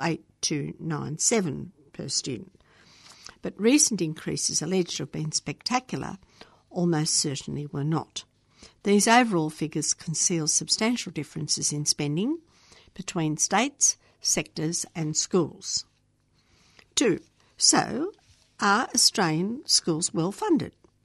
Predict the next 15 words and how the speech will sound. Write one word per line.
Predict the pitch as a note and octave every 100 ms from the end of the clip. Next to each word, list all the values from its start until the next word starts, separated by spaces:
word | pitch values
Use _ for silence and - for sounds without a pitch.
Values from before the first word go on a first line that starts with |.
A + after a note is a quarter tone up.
| _ _ _ _ -
Yes | F3 D#3+ -
and | A3+ A#3
no. | A3 C3+ - _ _ _ _ - - -
Australian | G3 G#3+ G3+ B3 B3+
spending | - F3 E3+ E3+ -
is | F#3 F#3
at | E3 -
the, | F3 F3+ -
about | E3+ G3+ D#3+ -
the | F3 F3
O | F3+
E | F3+
C | - D#3+ D#3
D | D#3 F3+
average, | G3+ F#3+ C#3+ -